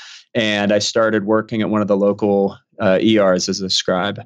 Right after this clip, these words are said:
And I said, "Oh, no, this is, I actually think I like this." Now I'm torn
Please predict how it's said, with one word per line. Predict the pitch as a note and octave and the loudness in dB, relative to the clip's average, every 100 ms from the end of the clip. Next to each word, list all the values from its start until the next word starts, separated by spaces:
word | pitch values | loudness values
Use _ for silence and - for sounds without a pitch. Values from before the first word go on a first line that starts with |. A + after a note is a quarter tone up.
| _ - - _ - | _ -20 -20 _ -4
And | A2 | -2
I | G#2 | 0
said, | G2+ G#2 F#2+ | 0 0 0
"Oh, | G2+ G#2 F#2+ E2+ | 2 2 0 -2
no, | E2+ F2 F2 E2+ | -4 -4 -6 -4
this | F#2+ A2 - | -2 0 0
is, | F2+ - - - | -2 -2 -4 -6
I | G2+ G#2+ | -2 0
actually | G#2 - F2+ | 0 -4 -6
think | G2 F2 | -8 -6
I | F2 | -6
like | F2 F2 - | -4 -6 -2
this." | A#2+ G2 - | 0 0 -2
Now | G#2 G#2+ | -2 -2
I'm | F#2 | -2
torn | - A2+ G2 E2+ E2+ | -4 -2 -2 -2 -6